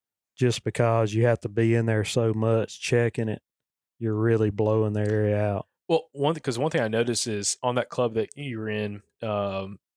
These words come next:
Speaker 2: it had a major creek system ran through there, and it looked like there was oaks everywhere off it.
Speaker 1: Mm-hmm.
Speaker 2: And you were nowhere within half
Speaker 1: No.
Speaker 2: a mile of that creek at
Speaker 1: I,
Speaker 2: all.
Speaker 1: I walked <laughs> those areas.
Speaker 2: Yeah.
Speaker 1: But yeah, I, I, I knew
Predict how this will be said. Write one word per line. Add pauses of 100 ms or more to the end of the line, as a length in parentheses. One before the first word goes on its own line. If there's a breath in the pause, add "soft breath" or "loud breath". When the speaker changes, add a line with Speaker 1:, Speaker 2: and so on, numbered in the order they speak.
(360)
Speaker 2:
it
had
a
major
creek
system
ran
through
there,
and
it
looked
like
there
was
oaks (180)
everywhere
off
it. (180 loud breath)
Speaker 1:
Mm-hmm.
Speaker 2:
And
you
were
nowhere
within (200)
half
Speaker 1:
No.
Speaker 2:
a
mile
of
that
creek
at
Speaker 1:
I,
Speaker 2:
all.
Speaker 1:
I
walked
<laughs>
those
areas.
Speaker 2:
Yeah. (640 soft breath)
Speaker 1:
But
yeah, (200)
I,
I, (400)
I
knew